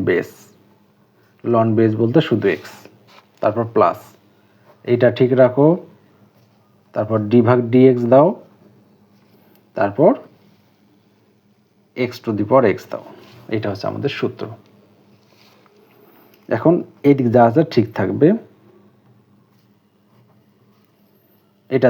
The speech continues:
যা আছে তাই, x to the power x। ln x এর অন্তরীকরণ কি? ওয়ান ভাগ x প্লাস, এইটা ln x ঠিক রাখো, ln x,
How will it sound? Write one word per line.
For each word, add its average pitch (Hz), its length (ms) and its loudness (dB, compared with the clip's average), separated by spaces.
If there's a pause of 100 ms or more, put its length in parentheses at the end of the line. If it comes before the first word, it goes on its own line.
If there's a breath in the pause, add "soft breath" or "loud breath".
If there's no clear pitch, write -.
যা 117 140 6
আছে 139 200 0
তাই, 90 140 2 (600)
x - 20 -12 (100)
to 110 120 -4
the 107 100 -8
power - 140 -4 (100)
x। - 20 -20 (260)
ln 131 200 4
x - 80 -10
এর 143 140 2
অন্তরীকরণ 135 480 2
কি? 151 120 -2
ওয়ান 113 200 2
ভাগ 95 100 -8 (160)
x - 20 -20 (1600 soft breath)
প্লাস, - 260 -6 (2000 soft breath)
এইটা 127 180 2 (120)
ln 107 140 2 (100)
x - 20 -18 (180)
ঠিক 110 120 -4 (100)
রাখো, 110 200 2 (1200)
ln 87 140 0 (100)
x, - 40 -20